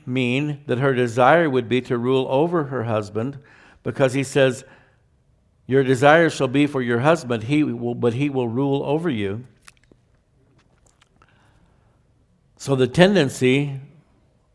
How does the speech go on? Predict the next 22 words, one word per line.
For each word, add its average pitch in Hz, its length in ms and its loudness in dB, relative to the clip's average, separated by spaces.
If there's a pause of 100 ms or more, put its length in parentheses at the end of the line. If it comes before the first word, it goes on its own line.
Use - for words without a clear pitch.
(100)
would 120 160 -6
be 143 140 4
for 135 160 -4
Eve 156 340 0
to 127 100 -2
blame 120 360 0
Adam 131 600 -2 (1700)
for 131 140 -4
the 123 140 2
intense 123 480 0
pain 156 340 -2
of 113 140 -4
childbirth 123 640 0
because 120 460 -2 (400)
he 170 220 2
did 131 220 4
not 131 380 2 (1000)
properly 139 520 2
direct 120 500 0
her 113 200 -2
when 113 200 -6
she 117 540 -6